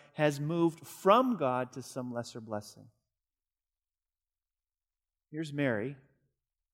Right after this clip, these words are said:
the worst possible circumstances for a teenager, rejoicing. Her words here are very similar to that of the prophet Habakkuk.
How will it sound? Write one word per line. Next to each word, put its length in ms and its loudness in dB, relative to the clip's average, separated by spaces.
the 100 -10
worst 340 0
possible 400 -2
circumstances 760 -6
for 160 -12
a 60 -8
teenager, 720 -10
rejoicing. 600 -2
Her 120 -2
words 360 0
here 160 2
are 60 2
very 200 0
similar 440 -4
to 120 -10
that 180 0
of 60 -2
the 80 -6
prophet 440 -4
Habakkuk. 500 -2